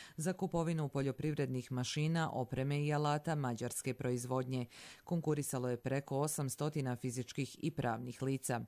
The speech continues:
Mnogi od njih i za maksimalan iznos subvencije pedeset hiljada maraka. Bespovratna sredstva Mađarske poljoprivrednicima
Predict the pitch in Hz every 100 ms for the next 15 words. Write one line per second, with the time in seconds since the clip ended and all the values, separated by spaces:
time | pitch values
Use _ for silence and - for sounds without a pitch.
0 | - - - 156 135 123 123 120 147 170
1 | 180 - 131 120 120 123 - 147 143 151
2 | 156 156 143 165 - 170 143 170 165 -
3 | 180 170 160 175 127 123 - 131 - 123
4 | 117 117 127 139 135 120 - 117 117 120
5 | 120 - 120 123 135 127 139 135 - 123
6 | 123 151 165 151 135 - 123 120 - 156
7 | 160 156 151 156 147